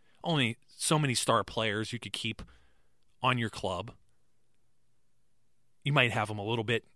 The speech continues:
cheaper at one point or another. I discussed that the other episode with the Seattle Seahawks, having some of these third-round draft pick like Russell Wilson, fifth-round draft choice like Richard Sherman. They're, they're Pro Bowl players,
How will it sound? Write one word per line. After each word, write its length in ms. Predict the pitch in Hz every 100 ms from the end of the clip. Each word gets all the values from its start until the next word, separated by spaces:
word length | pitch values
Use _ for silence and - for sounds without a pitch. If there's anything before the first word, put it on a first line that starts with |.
| -
cheaper 440 | - 131 - 107
at 80 | 107
one 160 | 110 107
point 280 | - 110 101
or 80 |
another. 300 | 95 98 131
I 40 | 139
discussed 400 | 120 - 104 -
that 200 | 107 -
the 280 | 104 95 - -
other 260 | 110 92 101
episode 500 | - - 110 104 110
with 360 | 104 98 - - - - _
the 80 | 95
Seattle 340 | - 117 110
Seahawks, 680 | - 127 104 104 120 - - -
having 280 | - 113 104
some 200 | - 117
of 60 | 104
these 220 | 98 - - - -
third-round 460 | - 113 104 110 104
draft 240 | 101 -
pick 220 | 117 -
like 120 | 107 -
Russell 280 | 107 - 98
Wilson, 580 | 107 - 113 104 101 - - - - _ _ _ _ -
fifth-round 460 | 113 - 110 107
draft 240 | 107 104 -
choice 320 | 117 107 -
like 80 | 107
Richard 300 | 107 - 117
Sherman. 440 | - 107 107 104 107
They're, 1800 | 101 - 107 107 - - - - - 143 156 - 143 160 139 117 139
they're 120 | 135 135
Pro 320 | - 131 131
Bowl 200 | 139 139
players, 560 | 139 165 135 98 -